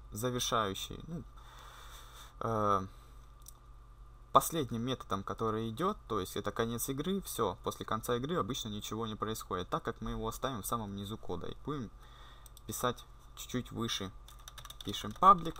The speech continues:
void victory.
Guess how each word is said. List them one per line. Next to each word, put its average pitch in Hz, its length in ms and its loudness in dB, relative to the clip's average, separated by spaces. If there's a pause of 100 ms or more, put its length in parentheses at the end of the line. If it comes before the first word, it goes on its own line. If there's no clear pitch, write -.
void 165 260 0 (1500)
victory. 135 840 -4